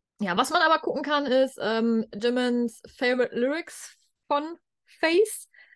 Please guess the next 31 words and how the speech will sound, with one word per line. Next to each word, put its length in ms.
Äh, 380
das 120
kann 120
man 80
sich 80
tatsächlich 320
angucken. 400
Ähm, 500
und, 400
äh, 320
ein 180
Hashtag, 420
den 140
er 100
kreiert 400
hat. 160
Das 680
ist 60
ein 100
Kurzvideo. 560
Er 140
hat 80
einen 140
Hashtag 360
kreiert 420
für, 500
also 240
um 240
halt 200
den 160
Content, 640